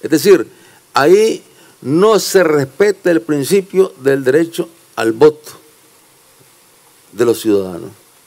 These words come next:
Imaginémonos aquí que aprobemos una reforma electoral donde decimos que ya no van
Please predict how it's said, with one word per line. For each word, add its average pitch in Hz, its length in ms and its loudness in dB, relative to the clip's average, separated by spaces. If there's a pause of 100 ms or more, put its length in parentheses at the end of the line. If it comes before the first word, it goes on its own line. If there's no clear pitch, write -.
(2500)
Imaginémonos 165 880 0
aquí 196 200 -4
que 190 420 0 (1700)
aprobemos 143 500 -2
una 175 160 0
reforma 175 380 0
electoral 190 680 2 (1160)
donde 139 320 0
decimos 165 400 0
que 165 160 0
ya 190 160 0
no 180 160 0
van 190 680 -2